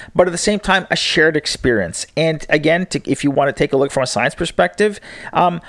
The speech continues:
I do think that there's a common experience across the humans, uh, across hi-, across all of history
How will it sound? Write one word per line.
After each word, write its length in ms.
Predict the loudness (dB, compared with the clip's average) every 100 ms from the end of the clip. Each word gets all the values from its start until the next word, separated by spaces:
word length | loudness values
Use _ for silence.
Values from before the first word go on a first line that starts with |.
| 0
I 120 | 0
do 180 | 2 -2
think 220 | -2 -2
that 120 | -2 0
there's 200 | 0 -2
a 40 |
common 440 | -4 0 0 0 -2
experience 480 | -4 -4 -2 -2
across 380 | -6 -2 0 0
the 80 | -4
humans, 600 | -4 -2 -2 -4 -4 -8 -12 -14 -4
uh, 600 | 2 4 4 2 2 0
across 400 | -2 0 2 2
hi-, 140 | -2 -2
across 420 | 0 0 2 0 2
all 200 | 2 2
of 120 | 0
history 500 | -2 -2 -2 -2